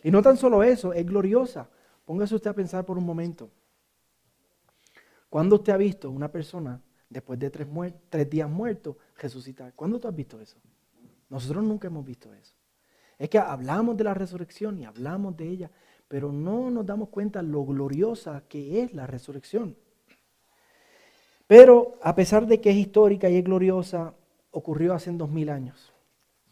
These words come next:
Y estamos bien desconectados de ella. "Ay, sí, Jesús resucitó. Jesús resucitó, Jesús resucitó". Pero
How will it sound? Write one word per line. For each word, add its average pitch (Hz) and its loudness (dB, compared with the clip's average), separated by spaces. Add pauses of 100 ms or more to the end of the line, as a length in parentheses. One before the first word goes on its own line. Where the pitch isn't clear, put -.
(440)
Y 139 -10
estamos 175 -6
bien 208 -4
desconectados 165 -10
de 135 -12
ella. 117 -18 (380)
"Ay, 233 -2
sí, 240 -6
Jesús 208 -6
resucitó. 196 -10 (520)
Jesús 180 -4
resucitó, 190 -8
Jesús 180 -8
resucitó". 175 -10 (1000)
Pero 165 2